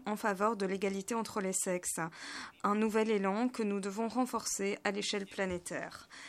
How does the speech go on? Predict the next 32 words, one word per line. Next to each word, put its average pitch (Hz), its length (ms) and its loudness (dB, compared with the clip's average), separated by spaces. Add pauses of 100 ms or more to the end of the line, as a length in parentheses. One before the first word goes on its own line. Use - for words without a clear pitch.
(240)
Et 240 60 0
pourtant, 269 560 0 (380)
vous 226 180 0
n'êtes 294 260 6
que 240 120 0
la 208 120 2
quatrième 233 520 -2
femme 220 640 0
à 208 80 2
ce 208 160 -4
poste, 233 420 0
ce 220 100 -6
qui 208 160 -4
montre 214 460 0
que 196 140 -2
le 196 100 2
chemin 220 320 4
à 214 60 0
parcourir 214 420 -2
reste - 380 -4
long. 196 280 0 (1160)
Je 240 140 6
tiens 330 260 4
également 254 840 4
à 214 140 4
applaudir 233 600 2
le 202 80 0
secrétaire 214 400 0
général, 208 380 2
Monsieur 220 300 0
Antonio 214 340 0
Guterres, 202 800 0